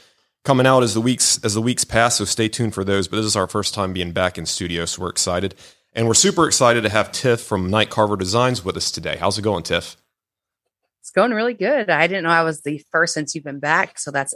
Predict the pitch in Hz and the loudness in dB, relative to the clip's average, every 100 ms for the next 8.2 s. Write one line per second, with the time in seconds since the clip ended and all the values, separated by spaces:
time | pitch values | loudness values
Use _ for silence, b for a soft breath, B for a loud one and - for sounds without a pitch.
0 | 143 143 - 143 82 - 135 139 175 - | -8 -6 -6 -8 -10 -10 -6 -6 -6 -8
1 | 220 226 247 269 277 _ _ _ _ _ | -8 -6 -4 -6 -8 _ _ _ _ _
2 | _ - 156 143 160 185 - - 156 147 | _ 0 2 2 -2 -4 -8 -6 -4 -4
3 | 139 127 131 - 139 185 214 - 107 - | -6 -10 -10 -2 2 4 4 2 -2 -4
4 | 123 113 95 110 123 113 120 131 - 135 | 0 -2 0 -2 -2 -2 0 0 2 2
5 | 135 120 135 135 123 139 147 139 220 247 | 2 2 2 4 4 4 4 4 4 4
6 | 160 190 165 143 170 156 160 - 156 - | 2 2 2 2 2 0 -2 0 0 0
7 | 135 135 107 123 117 90 80 - - - | 0 2 2 0 0 -2 -8 -10 -8 -4
8 | 95 85 | -4 -4